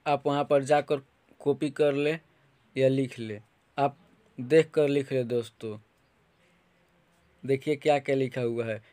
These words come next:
चैनल का लिंक देना है और अपना नाम देना है यहाँ पर, और नीचे भी अपना नाम देना है। जो आप चैनल का लिंक कॉपी किए हो वही यहाँ पर देना है। दोस्तों, आप वहाँ पर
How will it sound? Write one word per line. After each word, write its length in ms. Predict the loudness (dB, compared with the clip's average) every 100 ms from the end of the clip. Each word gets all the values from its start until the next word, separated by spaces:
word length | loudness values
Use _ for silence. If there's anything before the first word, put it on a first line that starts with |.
| _ -4
चैनल 320 | 0 2 0
का 140 | 0 -2 -4 -4
लिंक 280 | -4 -2 -2
देना 300 | 0 0 0
है 240 | 0 -2 -4 2
और 220 | 2 2
अपना 280 | -6 -4 -4
नाम 340 | -2 0 -2 0
देना 260 | 0 -2
है 220 | -4 -2 -2
यहाँ 240 | -2 -2
पर, 280 | 0 -2 -2 _ _ _ 2
और 280 | 4 4 -4 _ _ _ -4
नीचे 300 | -4 -2 0
भी 120 | 2
अपना 260 | 2 0 0
नाम 260 | 0 -2
देना 260 | -2 -2 -4
है। 200 | -12 -14 -18 _ -8
जो 200 | 0 2
आप 140 | 2
चैनल 340 | 2 4 4 4
का 120 | 4
लिंक 220 | 2 -2
कॉपी 300 | -2 -2 -2
किए 260 | -6 2 2
हो 240 | 2 -2 _ 4
वही 300 | 6 6 0
यहाँ 240 | 0 0 2
पर 200 | 0 0
देना 260 | -4 -6
है। 200 | -8 -10 -2
दोस्तों, 380 | 2 2 0 -4 2
आप 240 | 2 4
वहाँ 300 | 2 4 2
पर 200 | 2 -2